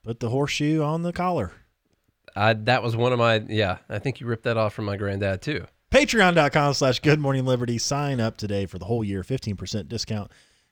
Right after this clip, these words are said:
Speaker 1: Mastermind trades dot com. Go learn about them stonks, my man.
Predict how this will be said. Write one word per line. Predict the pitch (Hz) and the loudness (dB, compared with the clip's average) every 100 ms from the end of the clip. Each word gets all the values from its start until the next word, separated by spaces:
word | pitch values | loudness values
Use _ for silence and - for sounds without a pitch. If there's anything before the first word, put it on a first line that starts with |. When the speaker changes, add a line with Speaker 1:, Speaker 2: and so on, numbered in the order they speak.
| _ | _
Speaker 1:
Mastermind | 113 180 - 131 117 | 0 2 2 0 0
trades | 120 107 | 0 0
dot | 98 95 | -2 -4
com. | 104 98 101 104 98 90 - 110 104 104 92 104 101 | -4 -4 -6 -6 -6 -6 -4 -4 -4 -8 -6 -6 -4
Go | 110 | -4
learn | 113 117 123 | -2 -2 -2
about | 117 123 123 | -2 -4 -4
them | 127 | -4
stonks, | 120 - 127 113 - | -4 -4 -6 -6 -10
my | 104 | -8
man. | 92 98 98 | -6 -4 -6